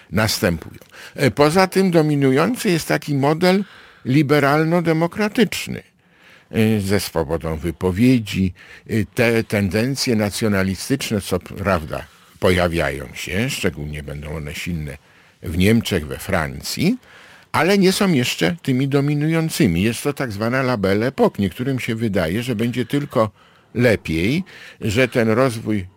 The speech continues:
gospodarczy, cywilizacyjny przyp-, doprowadzi do tego, że ludzkość będzie żyła w wiecznej szczęśliwości. I to jest takie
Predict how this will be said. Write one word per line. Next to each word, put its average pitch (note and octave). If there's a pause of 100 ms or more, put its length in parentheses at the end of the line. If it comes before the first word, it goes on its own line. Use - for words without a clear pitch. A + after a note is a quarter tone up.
(120)
gospodarczy, G2+
cywilizacyjny F#2+
przyp-, E2
doprowadzi G2
do A#2
tego, A2+
że A2+
ludzkość A2+
będzie A2+
żyła G2 (420)
w A2
wiecznej A2+
szczęśliwości. -
I -
to B2
jest D3
takie A#2+